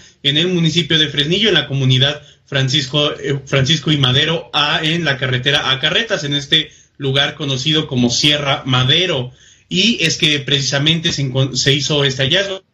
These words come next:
a la una y media de la tarde,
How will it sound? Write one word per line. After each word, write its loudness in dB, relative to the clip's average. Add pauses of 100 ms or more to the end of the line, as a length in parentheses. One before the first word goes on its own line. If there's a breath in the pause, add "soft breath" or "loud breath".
(2000)
a 2
la 0
una 0
y 4
media 2
de -2
la -2
tarde, 0